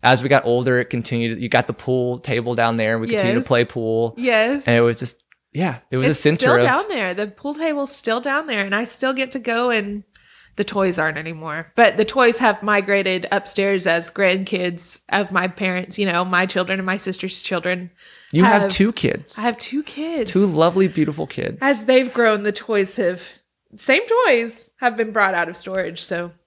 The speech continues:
Speaker 2: it's pretty cool.
Speaker 1: That's the same what's happening right now with my niece and nephew, that all of the toys have came out and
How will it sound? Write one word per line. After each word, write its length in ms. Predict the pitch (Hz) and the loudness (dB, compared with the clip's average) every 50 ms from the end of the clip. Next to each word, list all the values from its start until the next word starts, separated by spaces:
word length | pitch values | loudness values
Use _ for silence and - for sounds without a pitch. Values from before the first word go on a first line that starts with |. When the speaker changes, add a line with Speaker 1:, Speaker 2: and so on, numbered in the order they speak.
| _ _ | _ _
Speaker 2:
it's 120 | - - - | -18 -16 -12
pretty 180 | - 359 339 | -10 -10 -10
cool. 260 | 311 - 320 320 277 202 | -10 -8 -8 -8 -6 0
Speaker 1:
That's 260 | - 143 127 135 - | 4 4 4 4 4
the 40 | 160 | 2
same 280 | 131 - 151 143 139 131 | 2 2 4 4 2 0
what's 120 | 123 - | 0 0
happening 360 | 135 123 127 123 - 127 127 131 | 0 0 0 0 0 0 2 2
right 140 | 117 104 104 | 2 4 4
now 260 | 107 117 120 120 113 | 4 4 4 4 4
with 480 | 107 107 104 107 104 - - - - - _ _ _ _ _ - | 4 2 2 2 0 -2 -8 -20 -20 -20 _ _ _ _ _ -2
my 160 | - 117 131 | 0 2 2
niece 220 | 135 127 120 - 120 | 2 2 0 -2 0
and 60 | 117 | 0
nephew, 300 | 113 113 - - 117 117 | 0 0 -2 -2 -4 -2
that 200 | 110 104 104 - - - | -2 -2 -4 -4 0 2
all 240 | 110 113 113 113 107 | 4 4 6 4 2
of 80 | 104 | 0
the 80 | - 127 | -4 -6
toys 320 | - - 120 110 - 113 | -4 -4 -4 -4 -2 0
have 140 | - 117 113 | -2 -2 -2
came 260 | - - 120 117 113 | 0 0 0 2 2
out 300 | 104 107 107 110 107 - - | 2 4 4 2 2 0 -2
and 300 | 117 107 104 101 110 | -2 -2 -2 -2 -4